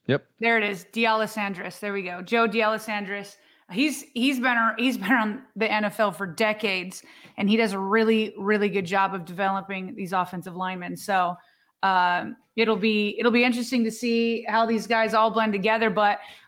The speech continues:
Speaker 2: um, I would agree with you that Ben Cleveland, going into his third year now, uh, he's, he's probably gonna be the favorite, uh, but the, but the job's not gonna be handed over to him in the least bit. And as we noted before in the show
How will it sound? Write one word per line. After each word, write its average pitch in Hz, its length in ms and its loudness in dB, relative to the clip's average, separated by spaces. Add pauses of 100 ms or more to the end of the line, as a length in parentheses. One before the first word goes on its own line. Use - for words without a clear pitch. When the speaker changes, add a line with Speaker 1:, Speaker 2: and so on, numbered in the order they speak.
Speaker 2:
um, 202 640 2 (360)
I 247 160 2
would 269 100 4
agree 247 220 2
with 240 220 0
you 247 200 4
that 220 200 0 (200)
Ben 247 240 2
Cleveland, 233 520 0
going 226 240 2
into 220 220 -2
his 202 140 -6
third 233 240 2
year 240 280 2
now, 196 480 2 (420)
uh, 190 560 4
he's, 220 480 -4
he's 214 300 -4
probably 233 420 2
gonna 233 240 0
be 240 120 0
the 214 100 -2
favorite, 240 540 2 (600)
uh, 214 240 4
but 214 140 -8
the, 175 100 -14 (160)
but 226 100 0
the 226 80 0
job's 214 340 2
not 233 120 0
gonna 226 140 0
be 220 100 2
handed 208 260 0
over 196 220 0
to 190 160 -8
him 180 320 -10 (160)
in 226 100 0
the 220 80 0
least 214 300 -2
bit. 196 280 0 (360)
And 220 320 0
as 233 240 0
we 233 100 2
noted 233 280 4
before 254 360 0
in 254 80 2
the 226 80 0
show 208 460 0